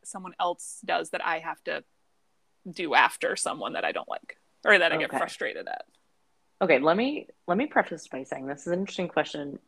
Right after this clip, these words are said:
Speaker 2: for today, because
Speaker 1: Uh-huh.
Speaker 2: today, okay, let me back up. When we moved into our current home, which is a rental,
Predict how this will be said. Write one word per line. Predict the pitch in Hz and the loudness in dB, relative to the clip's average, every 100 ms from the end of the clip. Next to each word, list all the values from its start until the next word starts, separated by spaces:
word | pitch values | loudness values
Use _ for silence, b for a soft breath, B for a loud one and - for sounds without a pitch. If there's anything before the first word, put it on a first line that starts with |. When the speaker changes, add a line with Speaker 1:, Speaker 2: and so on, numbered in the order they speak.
| _ - | _ 2
Speaker 2:
for | 151 | 2
today, | - - - - - 180 | 2 -4 -4 -6 -6 -2
because | 180 170 151 - | 2 4 2 0
Speaker 1:
Uh-huh. | 180 196 | -4 2
Speaker 2:
today, | 285 160 - 190 _ _ _ _ _ _ _ _ - | 4 2 0 -8 _ _ _ _ _ _ _ _ 2
okay, | 165 - | 4 4
let | 170 | 2
me | 185 | 4
back | 175 143 | 6 4
up. | - - b b b b b - | -2 -14 b b b b b -12
When | 165 175 170 170 170 | -2 2 2 2 0
we | 165 | -2
moved | 175 233 262 | -2 -2 -2
into | 202 190 - 175 165 | -6 -6 -4 0 2
our | 160 147 | 2 0
current | - 156 147 143 143 - _ - | -2 -4 -2 -4 -8 -14 _ -18
home, | - 156 139 139 151 | -6 -2 -2 -4 -6
which | 147 | -6
is | 147 139 | -6 -4
a | |
rental, | - 151 147 - 143 190 262 | 0 0 0 0 2 2 0